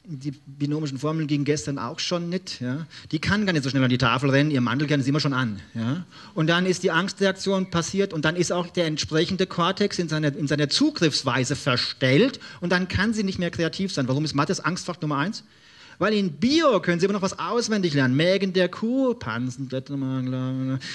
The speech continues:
das können Sie, ja, aber, und auswendig gelerntes Hun-, runterrattern kann man. Aber in Mathe heißt die Antwort nie, zwei und Viertel Lehre, bis drauf kommen, ich hab's auswendig gelernt. Das gibt's da nicht. Und genau deswegen können Sie die Angst nicht mehr loswerden durch auswendig Gelerntes.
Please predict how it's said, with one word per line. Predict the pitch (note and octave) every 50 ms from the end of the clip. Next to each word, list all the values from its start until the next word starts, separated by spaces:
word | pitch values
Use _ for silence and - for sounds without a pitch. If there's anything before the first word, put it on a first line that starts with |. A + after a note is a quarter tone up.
| - - -
das | - G#3 G3 -
können | - A3 A#3 A3+
Sie, | F3+ F3
ja, | D3 D3 E3+ G3+ -
aber, | - F#3 F3+ F#3 E3+ - - - - C#3 - - _ _ _ _ _
und | A#3+ A3+ A#3 - -
auswendig | E3+ G3 A#3 A#3 B3 C4 B3 B3+ A3 - -
gelerntes | F#3+ F3+ F#3+ G3 G#3+ A3 G3+ - -
Hun-, | G3 G3+ G3+
runterrattern | - D3 A#3+ C#4 A3 D#3 D4 - - F#3 D#3 D#3
kann | C3 - F3+
man. | D#3 A#2+
Aber | G2+ A2+ C3+
in | C#3 D3
Mathe | E3 G3 G3+ A#3+ G3+
heißt | G3+ F#3 -
die | G3+
Antwort | F3+ F#3 E3 E3 D3+ -
nie, | F3 F#3 G3
zwei | F#3+ - F3+
und | E3+ D3
Viertel | - D#3+ - - F3+ E3
Lehre, | E3 E3 D#3 C#3+
bis | C#3 -
drauf | - D3 C#3 C3 -
kommen, | - C#3+ D3 D3
ich | -
hab's | D3 - -
auswendig | B2 C3+ - B2 G#2 - -
gelernt. | - - - - - - _ _ _ - - - - - - - - - - -
Das | E3 - - -
gibt's | C4+ C4 - - - -
da | G#3 E3+ D#3+
nicht. | C#3+ A#2+ - - -
Und | - C#3
genau | C#3+ E3+ F3 F3+
deswegen | F3+ A3 B3+ A#3+ - G#3+ A3 A3 G#3 A3 - - - - _ - - _ - - - -
können | - G#3 B3 B3
Sie | B3
die | G#3+ A3+ G3
Angst | B3+ E4 F#4 - - D4
nicht | C#4
mehr | C4 B3
loswerden | A#3+ A3 G#3 - F#3+ E3+ E3
durch | E3+ -
auswendig | D#3 G#3 B3+ - B3+ A#3+ G3 D#3+ -
Gelerntes. | - A#2+ A2 G#2 G#2 F#2+ G2+ -